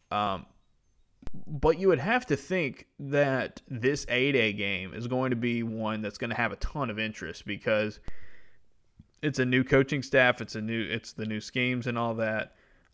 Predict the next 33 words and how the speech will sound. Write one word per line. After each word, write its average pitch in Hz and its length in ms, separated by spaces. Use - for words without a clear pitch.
Um, 214 240
I 185 100
wonder 160 680
if, 151 480
I 147 60
wa-, 196 200
I, 170 400
I - 20
do 180 220
wonder 151 600
if 151 260
they 143 260
were 135 180
able 127 240
to 123 80
kinda 123 260
open 123 320
it 113 120
up 120 220
and 117 80
just 117 160
say, 113 160
"Hey, 113 280
everybody 117 400
who 139 80
could 123 200
come 117 200
in 113 120
could 110 160
come 110 220
in," 110 260
you 117 120
know, 107 200